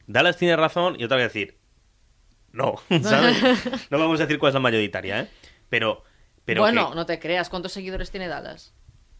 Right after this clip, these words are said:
Speaker 1: que por cierto ahora tiene verificado en Twitter, que antes estuvo muchísimo tiempo sin tenerlo y ahora se lo han puesto,
Speaker 2: A
Speaker 1: es
Speaker 2: mí es que
Speaker 1: como
Speaker 2: me tiene bloqueada, así que no sé.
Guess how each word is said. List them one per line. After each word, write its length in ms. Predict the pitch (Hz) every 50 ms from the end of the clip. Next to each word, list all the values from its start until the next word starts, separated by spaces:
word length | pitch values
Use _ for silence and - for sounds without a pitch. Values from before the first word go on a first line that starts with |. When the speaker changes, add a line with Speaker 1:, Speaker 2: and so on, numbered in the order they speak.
| _ _ _ -
Speaker 1:
que 100 | - -
por 120 | 101 101 -
cierto 180 | 131 127 127
ahora 80 | 123 120
tiene 140 | 120 139 139
verificado 360 | 135 123 110 117 104 110 107
en 60 | 101
Twitter, 340 | - 120 123 113 107 - - -
que 60 | 110
antes 300 | 107 107 120 123 117 117 -
estuvo 320 | 113 - - 123 127 135
muchísimo 340 | 135 131 127 127 139 139 135
tiempo 220 | 123 139 139 131
sin 180 | 127 - 135 117
tenerlo 260 | 117 123 135 151 151
y 60 | 127
ahora 100 | 117 123
se 120 | 127 - 139
lo 60 | 117
han 100 | 107 101
puesto, 220 | - 120 127 -
Speaker 2:
A 40 | 190
Speaker 1:
es 20 | 196
Speaker 2:
mí 60 | 196
es 60 | 208
que 60 | 208
Speaker 1:
como 80 | 247 226
Speaker 2:
me 80 | 208
tiene 180 | 196 196 180 170
bloqueada, 460 | 156 156 151 147 - 147 151 151 147 147
así 180 | - - 160
que 140 | 143 156 156
no 100 | 156 151
sé. 220 | 143 - 147 143